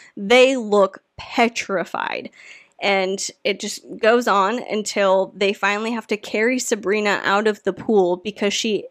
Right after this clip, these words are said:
is barely conscious, if we can say that. Like, it's generous to say that she's barely conscious.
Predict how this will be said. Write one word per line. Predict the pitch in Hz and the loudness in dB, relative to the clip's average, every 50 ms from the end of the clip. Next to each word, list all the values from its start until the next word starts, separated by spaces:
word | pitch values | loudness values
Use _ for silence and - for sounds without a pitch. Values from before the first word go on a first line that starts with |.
| _ _ - | _ _ 0
is | 208 226 226 196 | 2 2 2 2
barely | 180 180 - 208 202 214 220 202 180 175 | -2 -2 0 2 2 2 2 0 0 -4
conscious, | - - 147 151 156 156 - - - 208 240 - - - - _ | -4 -2 0 0 0 0 0 0 0 0 0 -2 -6 -10 -8 _
if | - 208 202 - | -2 -2 0 0
we | 214 214 | -2 -2
can | 202 - - 190 185 | -2 -2 -2 -2 -2
say | 190 - 185 180 170 | -2 0 0 2 2
that. | 175 196 175 127 | 2 2 2 0
Like, | 180 175 - - - - 170 175 - - | -2 -6 -8 -10 -16 -16 -16 -14 -4 2
it's | 214 226 220 - | 2 2 2 0
generous | - 196 202 240 226 214 214 196 180 180 175 160 190 - - - | -6 -4 0 2 2 2 2 0 0 0 0 0 -2 -2 -6 -8
to | - - - 208 | -6 -6 -6 -6
say | - - 214 196 185 | -2 0 2 2 2
that | 185 180 175 | 0 -2 -4
she's | - - 208 202 196 | -6 -4 -6 -6 -6
barely | - - - 175 190 190 185 185 | -6 -4 -2 -2 0 0 -2 -2
conscious. | 175 - - 180 196 190 - - 180 180 - - - | -4 -4 -4 -4 -4 -4 -6 -4 -4 -4 -4 -6 -10